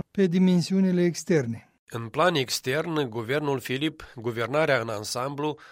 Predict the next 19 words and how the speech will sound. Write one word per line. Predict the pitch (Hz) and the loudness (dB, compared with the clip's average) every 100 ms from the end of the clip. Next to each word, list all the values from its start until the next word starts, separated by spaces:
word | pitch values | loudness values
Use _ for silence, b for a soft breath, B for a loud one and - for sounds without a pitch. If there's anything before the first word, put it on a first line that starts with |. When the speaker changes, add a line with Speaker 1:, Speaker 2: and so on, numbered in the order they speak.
| B B | B B
Speaker 2:
a | 127 | -6
făcut | 143 135 156 | -6 -8 -6
un | 151 | -4
obiectiv | 131 113 113 113 139 135 | -2 -2 -8 -6 -8 -6
prioritar | - 135 127 113 - 127 113 | -4 -4 -2 -4 -2 -2 -2
din | 127 | -2
angajamentul | 123 117 113 117 110 131 135 135 - | -2 -2 -4 -4 -6 -6 -4 -6 -8
de | 110 123 | -4 0
a | 120 113 | 0 0
realiza | 139 143 123 117 120 131 | 0 0 -2 -4 -4 -4
pas | 131 131 143 | -2 -2 -2
cu | - | -8
pas | 113 110 127 - - B B | -8 -4 -4 -6 -10 B B
acordul | 120 120 - 131 127 139 135 | -8 -6 -4 -4 -2 -4 -2
de | 120 | -2
asociere | 123 127 117 117 120 127 | -2 -4 -6 -6 -6 -4
la | 120 117 | -4 -6
Uniunea | 120 120 113 | -6 -8 -6
Europeană. | 113 113 120 117 113 101 | -6 -6 -6 -4 -6 -6